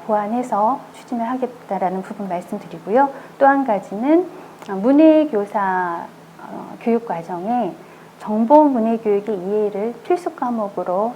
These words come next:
넣어야 된다는 의견들 많이 주셔서 이제 그 부분도 구체화시키고자 합니다. 최근에 반가운 소식으로 지난주에 제가 공문 하나 받았는데요.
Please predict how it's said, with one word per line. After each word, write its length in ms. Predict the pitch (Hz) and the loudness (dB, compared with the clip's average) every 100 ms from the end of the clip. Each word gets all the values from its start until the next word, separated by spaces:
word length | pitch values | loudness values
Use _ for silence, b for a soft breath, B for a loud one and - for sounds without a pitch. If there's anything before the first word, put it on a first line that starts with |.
| - | -6
넣어야 300 | 165 196 226 | -2 0 0
된다는 380 | 226 196 190 185 | -2 -6 -6 -6
의견들 320 | 180 202 196 | -6 -8 -8
많이 300 | - 170 202 | -12 -12 -14
주셔서 560 | - - 175 - 262 277 B - | -12 -12 -8 0 0 0 B -10
이제 120 | 202 - | -10 -6
그 140 | 240 | -6
부분도 480 | 247 202 202 190 196 | -6 -6 -6 -8 -8
구체화시키고자 960 | - - 233 190 196 - 269 240 214 220 | -10 -6 -4 -4 -6 -10 -6 -6 -6 -6
합니다. 480 | 233 220 190 180 B B B B B B - | -4 -4 -4 -6 B B B B B B -10
최근에 420 | - 381 381 370 | -4 2 2 2
반가운 920 | - 185 247 302 294 285 247 180 180 | -2 0 4 6 6 4 2 -2 -4
소식으로 380 | 196 262 247 226 | -6 -6 -2 -2
지난주에 540 | - 247 285 277 226 208 | 0 2 2 2 0 -2
제가 220 | 190 196 | -2 -4
공문 300 | 226 226 240 | 0 0 0
하나 200 | 220 202 | -2 -6
받았는데요. 840 | - 180 180 165 160 160 254 269 | -8 -6 -6 -4 -4 2 2 2